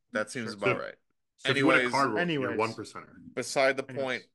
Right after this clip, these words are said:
Speaker 1: half the people are going to win reward boxes. We
Speaker 3: That's
Speaker 1: suck
Speaker 3: huge.
Speaker 1: at math, but we're not a re-, we're not a math podcast. We're a boy
Speaker 3: Yes.
Speaker 1: math podcast.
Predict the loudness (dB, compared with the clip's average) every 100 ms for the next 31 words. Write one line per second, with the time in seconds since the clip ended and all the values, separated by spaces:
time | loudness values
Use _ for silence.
0 | _ -8 -2 -2 -4 -8 -10 -6 -8 -4
1 | -6 -6 -8 -8 -6 -6 -8 -10 -10 -10
2 | -10 -14 -12 -6 -6 -6 -6 -6 -10 -16
3 | -14 -10 -8 -10 -4 -4 -2 -2 -2 -2
4 | -10 -8 -6 -6 -4 -2 -2 -4 -8 -12
5 | -10 -8 -6 -6 -6 -8 -12 -12 -10 -4
6 | -2 -2 -2 -4 -6 _ -10 -10 -12 -12
7 | -12 -16 -18 _ -8 -8 -6 -4 -2 -4
8 | -8 -10 -14 -14 -14 -14 -16 -14 -20